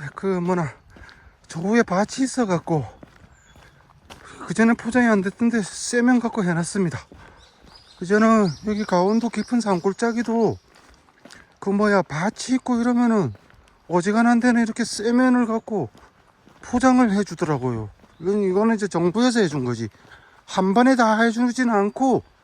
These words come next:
이제 일, 뭐 이렇게 몇 년 걸려갖고 이렇게 뭐 예산이 적어서 그런.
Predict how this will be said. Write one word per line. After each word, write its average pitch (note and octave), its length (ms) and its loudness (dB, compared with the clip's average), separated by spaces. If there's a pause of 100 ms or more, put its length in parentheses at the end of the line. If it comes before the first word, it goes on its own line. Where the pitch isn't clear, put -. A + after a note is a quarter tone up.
(600)
이제 G3 180 2
일, F#3+ 500 0
뭐 E3+ 340 2
이렇게 E3+ 260 -4
몇 D#3 260 0
년 G3 320 2
걸려갖고 G3 760 0 (960)
이렇게 E3 240 -4
뭐 E3 280 2
예산이 G3+ 500 2
적어서 F#3 380 -2
그런. F3 180 -2